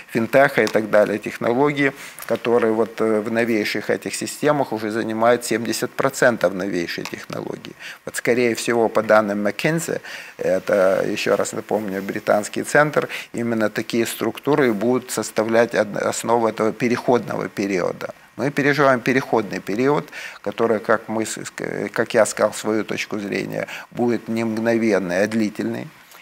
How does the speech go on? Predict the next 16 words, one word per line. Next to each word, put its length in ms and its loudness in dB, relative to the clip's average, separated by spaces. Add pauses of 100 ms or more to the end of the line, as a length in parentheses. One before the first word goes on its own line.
(220)
ибо 260 4
обвал 380 6
доллара 420 4
С 160 -2
Ш 280 6
А 40 6
приведёт 580 -4
к 40 -20
катастрофе 720 -2
и 420 -4
серьёзным 540 -4
последствиям, 640 -4
ненужным, 500 -4
пожалуй, 460 2
сегодня 420 -2
никому 500 0